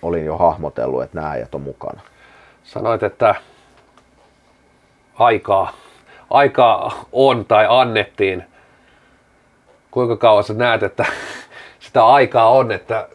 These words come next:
Speaker 2: Espoosta annetaan, et ja mitkä ne, niinku, siinä kohdassa oli, että varmaan kuitenkin lähdettiin heti rakentamaan semmoista Oilersin taustatuntia, että jonain vuonna X tapellaan mestaruudesta?
Speaker 1: No joo, kyllä se varmaan, niinku, lähtökohta on, että kyllähän kaikki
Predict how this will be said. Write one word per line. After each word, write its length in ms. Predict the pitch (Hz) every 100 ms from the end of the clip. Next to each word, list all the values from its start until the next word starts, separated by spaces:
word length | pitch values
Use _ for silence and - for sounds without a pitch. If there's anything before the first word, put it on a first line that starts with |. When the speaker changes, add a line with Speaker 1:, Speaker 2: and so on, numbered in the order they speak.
| _ _ _ _ _ _ _ _ _
Speaker 2:
Espoosta 600 | 127 120 123 107 - 123
annetaan, 400 | 131 113 120 110
et 120 | 107
ja 80 | 120
mitkä 280 | 135 139 135
ne, 100 | 131
niinku, 360 | 135 131 127 - _
siinä 300 | - 170 143
kohdassa 420 | - 123 117 143
oli, 200 | 143 139
että 280 | 117 - 120 - _ _ _ _ -
varmaan 260 | 135 131
kuitenkin 380 | 127 151 - 139
lähdettiin 340 | 143 139 147 143
heti 180 | 143
rakentamaan 440 | 143 143 147 131 131
semmoista 440 | 147 127 127 131 - _ _ _ - - 117 -
Oilersin 420 | 143 143 127 131
taustatuntia, 760 | - 143 131 - 107 117 107 110
että 220 | 110 110 - - - - - _
jonain 320 | 127 131 123
vuonna 440 | 120 123 117 120 123
X 200 | - - _ _ _ _ _ _ _ _ -
tapellaan 340 | 110 117 123
mestaruudesta? 640 | 131 - - - - - - - - - _ _ -
Speaker 1:
No 120 | 139
joo, 360 | 165 143 104 -
kyllä 160 | 113
se 140 | 104 127
varmaan, 360 | 135 127 113
niinku, 200 | 107 110
lähtökohta 640 | 110 113 - 107 90 - 95
on, 160 | 95
että 140 | 90 -
kyllähän 300 | 92 90 95
kaikki 480 | 98 92 - 87